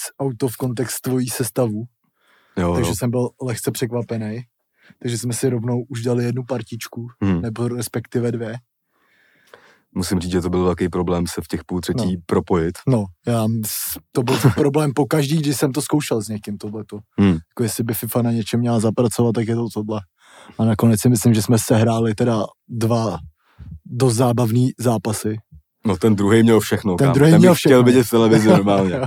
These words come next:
Speaker 1: jo, jo. Ten bych chtěl vidět na Twitchi normálně.
Speaker 2: To je, tohle to mě sere, že jsme nenahrávali
Speaker 1: Jo,
Speaker 2: třeba ten, ten
Speaker 1: jo,
Speaker 2: zápas.
Speaker 1: jo, jo.
Speaker 2: To bylo
Speaker 1: Skončilo
Speaker 2: fakt
Speaker 1: to,
Speaker 2: super, jako.
Speaker 1: skončilo to až na penalty.
Speaker 2: Hmm.
Speaker 1: Takže, jako, myslím si, že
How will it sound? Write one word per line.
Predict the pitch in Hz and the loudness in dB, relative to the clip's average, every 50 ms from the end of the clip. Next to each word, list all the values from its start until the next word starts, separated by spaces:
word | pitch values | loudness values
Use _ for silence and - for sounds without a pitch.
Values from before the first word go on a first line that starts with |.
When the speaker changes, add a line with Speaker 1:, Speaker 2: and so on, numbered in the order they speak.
| - - | -6 -6
Speaker 1:
jo, | 143 131 123 | -6 -4 -4
jo. | 117 113 107 98 - - - - - | -4 -6 -6 -8 -10 -14 -16 -10 -4
Ten | - 139 | -2 0
bych | 135 127 | 0 2
chtěl | 117 - 151 | 4 4 4
vidět | 143 147 147 147 131 | 6 6 4 4 4
na | 143 131 | 4 2
Twitchi | 110 - 131 135 117 - - 113 | 2 2 0 -2 0 -2 -4 -4
normálně. | 107 110 104 107 110 104 104 104 | -4 -4 -6 -8 -8 -8 -4 2
Speaker 2:
To | 107 117 | 4 6
je, | 117 110 110 | 6 6 6
tohle | 123 117 127 131 131 - | 4 4 4 4 4 6
to | - 143 | 6 6
mě | 135 131 | 6 6
sere, | 117 - 127 120 120 120 | 4 4 4 6 6 6
že | 110 127 120 117 110 - | 6 6 6 4 4 -2
jsme | - - - - 113 | -10 -8 -2 2 4
nenahrávali | 110 110 113 110 107 104 90 87 87 85 - | 4 6 4 4 4 4 2 2 0 0 -2
Speaker 1:
Jo, | 131 - | -2 0
Speaker 2:
třeba | - 135 143 151 | 2 2 2 4
ten, | 190 185 170 | 4 4 4
ten | - - 185 | 4 4 4
Speaker 1:
jo, | |
Speaker 2:
zápas. | 180 180 - - 160 135 131 127 - | 4 2 2 2 0 0 0 0 -2
Speaker 1:
jo, | 143 127 | -2 -4
jo. | 123 117 117 113 - - - - - - - | -4 -6 -8 -10 -12 -16 -20 -20 -14 -6 -2
Speaker 2:
To | 101 | 0
bylo | 92 101 104 | 2 2 4
Speaker 1:
Skončilo | 104 147 - | 4 4 4
Speaker 2:
fakt | - | 4
Speaker 1:
to, | 151 139 | 4 2
Speaker 2:
super, | 131 123 107 - 101 | 0 -2 0 0 0
jako. | 92 87 85 | 0 0 -2
Speaker 1:
skončilo | - - - 139 123 - 151 147 | -2 -2 -2 0 0 2 0 2
to | 131 139 | 2 2
až | 139 143 131 - | 2 2 2 0
na | 143 123 | -2 -2
penalty. | 113 135 131 127 120 120 117 - 131 123 131 135 - | 0 -2 -2 0 -2 -2 -2 -2 -2 -2 -2 -2 -2
Speaker 2:
Hmm. | 98 101 95 92 107 110 _ _ _ _ _ _ _ _ _ | 0 0 0 0 -2 -4 _ _ _ _ _ _ _ _ _
Speaker 1:
Takže, | - 131 123 123 131 123 123 117 - _ _ _ _ _ _ _ _ _ _ _ _ - - 135 | -6 -4 -2 0 0 0 0 -2 -6 _ _ _ _ _ _ _ _ _ _ _ _ -12 -8 -8
jako, | 131 117 - 127 120 120 110 - _ _ _ _ _ _ _ _ _ - - | -6 -4 -2 -2 -2 -2 -4 -6 _ _ _ _ _ _ _ _ _ -16 -10
myslím | 123 120 107 104 123 110 | -8 -8 -4 -2 -2 -2
si, | 104 - 120 | 0 0 2
že | 110 120 117 113 113 | 4 4 4 4 2